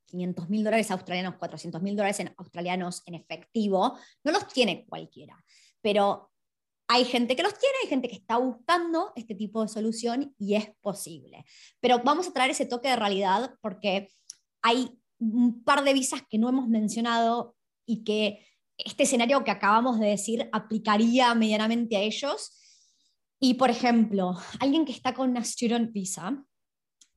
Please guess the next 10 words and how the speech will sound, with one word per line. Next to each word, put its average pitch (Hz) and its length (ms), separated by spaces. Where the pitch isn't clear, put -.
o 220 100
que 196 60
está 202 380
con 196 160
una 202 180
work 190 300
and 185 180
holidays, 170 580
son 220 240
visas 226 300